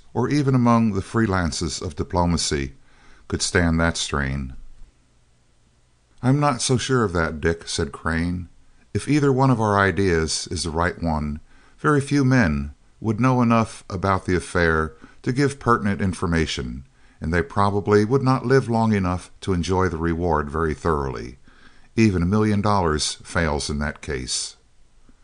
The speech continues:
"I rather agree with Mister Crane, Seaton. If it were an ordinary fare, and I am as sure it is not as the police are that it is,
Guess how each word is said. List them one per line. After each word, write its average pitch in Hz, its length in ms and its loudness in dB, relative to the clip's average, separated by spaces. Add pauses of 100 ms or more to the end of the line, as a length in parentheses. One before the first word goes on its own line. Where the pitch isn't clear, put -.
(1040)
"I 107 80 2
rather 117 380 4
agree 113 260 4
with 101 220 0
Mister 107 240 -2
Crane, 85 480 -2
Seaton. 85 560 -6 (560)
If - 140 -4
it - 120 -2
were 139 240 2
an 107 100 4
ordinary 87 500 2
fare, 73 520 -4 (720)
and 107 240 2
I 101 180 0
am 95 120 0
as 90 140 -2
sure 120 560 0 (360)
it 98 140 2
is 95 160 -2
not 101 400 2
as 95 180 -2
the 98 80 0
police 107 380 0
are 92 300 -2
that 85 180 -2
it 85 100 0
is, 90 440 0